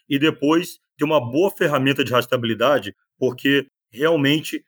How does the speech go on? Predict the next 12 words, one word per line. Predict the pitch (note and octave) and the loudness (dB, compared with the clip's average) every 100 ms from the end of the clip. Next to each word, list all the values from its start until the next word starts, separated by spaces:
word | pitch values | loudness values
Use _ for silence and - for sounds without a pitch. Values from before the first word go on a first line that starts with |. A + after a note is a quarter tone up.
| _ | _
para | - C3+ | -2 0
que | C#3+ | 0
a | |
gente | B2 F3 | -2 -4
tenha | E3 D#3+ | -2 -2
um | |
bom | C3+ F#3+ | 0 -2
controle | G3+ D#3+ B2 C3+ B2 | -2 -6 -2 -2 -2
do | A2+ | -2
last | B2 A#2+ A2+ | -2 -2 -2
mile, | A#2+ D3 A2 F2+ _ _ | 0 0 -2 -6 _ _
precisa | - D3 - - E3 F3 E3+ | -8 -6 -6 -4 -2 0 0